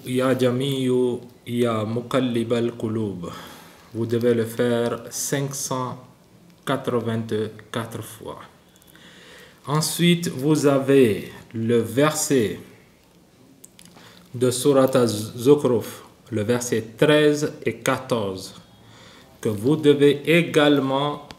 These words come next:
réciter cent trente-deux fois. Une fois que ce travail est fait, c'est terminé. Alors,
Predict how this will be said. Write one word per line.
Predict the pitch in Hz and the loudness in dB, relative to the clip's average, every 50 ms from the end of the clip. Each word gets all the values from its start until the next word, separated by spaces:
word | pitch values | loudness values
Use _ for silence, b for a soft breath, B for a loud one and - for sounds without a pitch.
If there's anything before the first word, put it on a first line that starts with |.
| _ | _
réciter | - 123 113 113 123 143 156 156 156 - - 143 139 - - 117 120 131 135 - - - - - - - _ _ _ _ _ b b b b b b b b b b b b b b b b b b | -4 -4 -2 2 4 4 4 4 4 0 -4 -4 -4 -2 0 0 0 0 0 -2 -6 -12 -18 -20 -20 -20 _ _ _ _ _ b b b b b b b b b b b b b b b b b b
cent | - - - - - 185 180 170 | -10 -6 -2 0 2 2 2 2
trente-deux | - 170 143 135 131 127 117 123 123 | 2 2 0 2 0 0 0 -2 -2
fois. | 123 - - - - - - - - - - - _ _ _ _ _ _ _ _ _ _ _ _ _ b b b b b b b b b b b b b b b - 156 | -4 -6 -10 -14 -14 -14 -16 -16 -18 -20 -20 -20 _ _ _ _ _ _ _ _ _ _ _ _ _ b b b b b b b b b b b b b b b -2 2
Une | 185 190 180 175 | 2 4 4 2
fois | 180 - 175 165 160 | 4 4 4 4 4
que | 165 - 160 | 4 2 0
ce | 151 - - 143 | 2 2 0 0
travail | 135 - 135 127 123 113 123 120 120 - | 0 0 0 0 2 2 2 0 0 -2
est | 117 107 | -4 -6
fait, | 104 - - 110 107 98 87 - - - - - - _ _ _ _ _ _ _ _ _ - _ _ _ _ - B B B B B B B B B B _ _ | -6 -4 -2 -2 -2 -2 -4 -6 -14 -20 -20 -20 -20 _ _ _ _ _ _ _ _ _ -20 _ _ _ _ -20 B B B B B B B B B B _ _
c'est | - - - 120 110 - | -16 -10 -8 -8 -2 0
terminé. | - 156 139 131 127 117 107 95 87 - - - - - - B B B B B B B | 2 2 2 2 0 0 -2 -4 -6 -10 -14 -18 -20 -20 -20 B B B B B B B
Alors, | - 120 117 110 | -8 -6 -6 -4